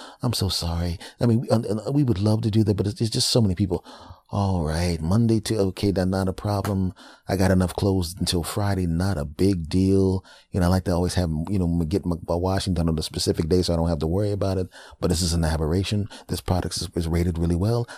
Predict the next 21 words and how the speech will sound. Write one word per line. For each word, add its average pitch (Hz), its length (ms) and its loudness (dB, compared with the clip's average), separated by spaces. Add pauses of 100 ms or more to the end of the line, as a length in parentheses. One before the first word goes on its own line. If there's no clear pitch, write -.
(160)
I 165 60 2
called 90 260 -2
some 90 120 -2
of 92 60 0
the 107 60 2
old 117 160 2
customers. - 440 -4 (180)
They - 80 0
said 90 200 2
it 92 60 2
was 107 100 -2
great. - 280 -2 (140)
So - 180 2
obviously 127 340 0
this 95 140 0
is - 80 -2
some 95 140 0
kind 87 160 0
of 76 80 -4
an - 120 -4
aberration. 90 560 0